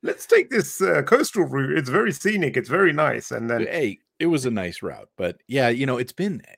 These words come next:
Speaker 2: it's actually been, uh, a year, just over a year now since the car wreck, uh, jacked up my back.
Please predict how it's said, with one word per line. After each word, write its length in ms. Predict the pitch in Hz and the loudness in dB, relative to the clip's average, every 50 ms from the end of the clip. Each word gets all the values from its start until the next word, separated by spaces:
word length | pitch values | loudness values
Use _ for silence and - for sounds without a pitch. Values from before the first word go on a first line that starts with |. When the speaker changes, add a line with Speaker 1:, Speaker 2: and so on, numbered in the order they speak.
| - - | -20 -20
Speaker 2:
it's 240 | - - - - - | -20 -18 -14 -10 -8
actually 320 | 143 165 - - 214 175 | -8 -8 -6 -4 -4 -2
been, 260 | 127 120 123 139 113 | -2 -2 -2 -2 -4
uh, 440 | 101 120 117 117 117 117 113 110 107 - | -6 -6 -4 -4 -4 -4 -4 -6 -6 -8
a 120 | - 110 | -8 -8
year, 520 | 104 98 92 110 123 131 151 156 151 151 147 | -8 -8 -8 -8 -4 -2 -2 -2 -2 -2 -4
just 300 | 117 - 170 156 - 185 | -6 -8 -10 -6 -2 0
over 220 | 180 175 175 170 | 0 0 0 -2
a 60 | 147 | -2
year 280 | 131 127 143 170 185 151 | -4 -4 -4 -4 -4 -4
now 180 | 98 76 73 - | -6 -10 -12 -14
since 300 | - - - 95 - - | -16 -16 -16 -16 -16 -16
the 80 | - | -16
car 260 | - - 98 104 110 | -10 -6 -4 -4 -2
wreck, 300 | 120 123 127 131 131 _ _ _ _ 98 | -2 -4 -4 -6 -8 _ _ _ _ -16
uh, 180 | 101 104 104 101 | -14 -12 -12 -14
jacked 340 | 101 - 110 113 117 - - | -12 -8 -6 -6 -6 -6 -8
up 80 | 123 | -8
my 120 | 104 95 85 | -8 -10 -10
back. 400 | 78 87 92 104 123 135 - | -8 -6 -4 -4 -4 -6 -8